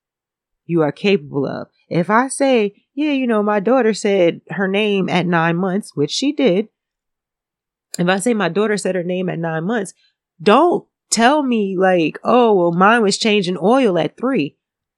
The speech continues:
Bitch, what? Like, why are you telling me that?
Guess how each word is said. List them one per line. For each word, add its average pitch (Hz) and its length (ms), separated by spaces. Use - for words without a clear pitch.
Bitch, 320 420
what? 302 460
Like, 240 480
why 226 400
are 277 60
you 247 180
telling 226 400
me 131 160
that? 123 220